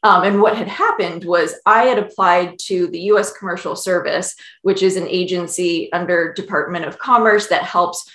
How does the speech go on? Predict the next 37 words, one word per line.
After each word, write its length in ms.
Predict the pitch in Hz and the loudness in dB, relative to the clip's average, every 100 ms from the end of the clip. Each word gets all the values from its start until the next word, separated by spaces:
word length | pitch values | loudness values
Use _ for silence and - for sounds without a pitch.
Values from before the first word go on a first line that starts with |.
| _ | _
U 220 | 190 214 196 | 0 4 4
S 180 | - | 2
companies 640 | - 175 - 175 175 165 - | -4 -6 -4 -6 -4 -6 -2
export 600 | - - - 180 165 - | -2 -2 -6 -2 -2 -2
their 220 | 175 151 | -4 -2
goods, 520 | 170 160 156 151 - - | -2 -2 -4 -8 -10 -2
um, 320 | 175 165 156 | 0 0 -4
across 380 | 160 - 147 - | -8 -4 -4 -4
the 120 | 190 | -4
world. 400 | 311 226 - - - - - - | 0 0 -2 -10 -20 -20 -20 -4
And 180 | 214 208 | 0 2
so 200 | 226 214 | 4 6
I 160 | 214 277 | 4 4
had 200 | 302 233 | 2 -2
applied 380 | - 202 185 185 | -2 -2 -2 -4
to 100 | 160 | -2
that, 380 | 226 214 175 196 | 2 4 2 -2
and 200 | 196 180 | -4 0
they 280 | 180 175 | 0 0
forwarded 880 | 180 - 269 302 220 190 175 170 - _ _ 185 | -8 -6 -4 0 2 2 0 -2 -6 _ _ -2
my 160 | 180 | -2
resume 720 | 180 208 214 190 170 160 160 - | 2 2 2 0 -2 -6 -8 -10
to 440 | - 220 185 175 | -2 2 4 4
their 260 | 185 180 180 | 2 2 4
I 160 | 180 | 2
P 240 | 180 165 - | 0 -4 0
attaché, 580 | 180 170 - 139 - | 0 0 -4 -6 -6
who 140 | 196 170 | -4 2
asked 400 | 190 - - - | 4 2 -2 -8
if 160 | 190 - | -8 -2
I 280 | 170 165 | 0 2
was 220 | 160 165 175 | -2 -6 -8
available 480 | - 165 165 185 202 | -6 -4 -2 -4 -4
to 100 | 202 | 0
talk 260 | 330 - | 0 2
with 140 | 185 - | -2 -4
him, 280 | 170 170 | -8 -10